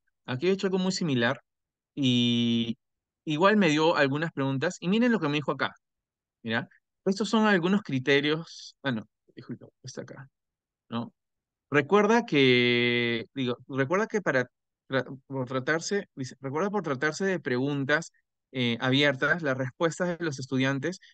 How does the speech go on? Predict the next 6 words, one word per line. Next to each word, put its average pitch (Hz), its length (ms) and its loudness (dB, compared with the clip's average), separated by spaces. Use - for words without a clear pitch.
pueden 165 240 0
variar 139 520 2
significativamente, 123 920 -4
¿no? 135 180 -6
Por 139 160 4
ello, 156 400 2